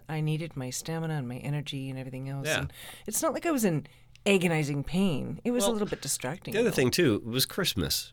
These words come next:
Speaker 2: And so
Speaker 1: Yeah.
Speaker 2: you couldn't even get your recovery, your post-op meeting with the surgeon until a month after surgery.
Speaker 1: Right.
Speaker 2: Usually it's ten days.
Speaker 1: Yeah.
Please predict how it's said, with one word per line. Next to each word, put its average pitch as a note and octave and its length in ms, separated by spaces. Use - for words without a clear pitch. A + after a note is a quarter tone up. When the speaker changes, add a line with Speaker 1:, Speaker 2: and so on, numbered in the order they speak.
Speaker 2:
And B2 160
so A2+ 460
Speaker 1:
Yeah. C3+ 240
Speaker 2:
you C#3 160
couldn't D#3 220
even A2+ 180
get G#2 180
your G#2 140
recovery, A2+ 640
your F#2 140
post-op A#2+ 500
meeting F2+ 320
with E2+ 160
the D#2 100
surgeon C#3 480
until F#2 300
a F#2 40
month A#2+ 360
after E2+ 260
surgery. E2 400
Speaker 1:
Right. F#2 80
Speaker 2:
Usually A2+ 300
it's - 120
ten G#2 240
days. G#2 460
Speaker 1:
Yeah. C3+ 140